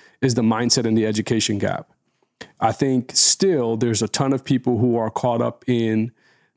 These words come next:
being liked. We literally just had some guests over today, and someone I was talking to is incredibly knowledge-, knowledgeable about a particular space. I don't wanna air too much of the business out. I'll speak in these very general knowledges just to extract the example,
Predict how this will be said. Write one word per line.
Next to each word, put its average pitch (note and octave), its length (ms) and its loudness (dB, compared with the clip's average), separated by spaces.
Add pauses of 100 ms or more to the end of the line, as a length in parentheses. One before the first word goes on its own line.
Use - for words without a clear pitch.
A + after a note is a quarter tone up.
being B2 380 2
liked. C3+ 320 -2
We G#2 120 0
literally C3 480 2
just A2 240 -2
had A#2 200 0
some A2 140 0
guests A2 300 0
over A2 240 -2
today, A2+ 480 -2 (520)
and A2+ 300 0
someone C3 300 0
I A2+ 60 -2
was A2 100 -2
talking C#3 260 0
to A#2 140 2
is G#2+ 100 0
incredibly C3+ 680 0
knowledge-, A#2+ 600 0 (300)
knowledgeable A#2+ 560 0
about G#2+ 220 -2
a - 20 -6
particular A#2 420 -2
space. A2+ 320 0
I A2+ 60 0
don't B2 100 -2
wanna A2+ 380 -2
air A2+ 200 0
too E3 200 0
much B2 220 0
of A2 40 -2
the A2 60 -2
business G#2+ 400 0
out. G#2 240 -2 (260)
I'll A#2 80 0
speak B2 260 0
in A#2 60 2
these A2+ 160 2
very A2+ 340 0
general A2 440 0
knowledges A2+ 420 0
just C3 200 0
to G2 100 0
extract A2+ 420 -4
the A2+ 80 2
example, A2+ 560 -2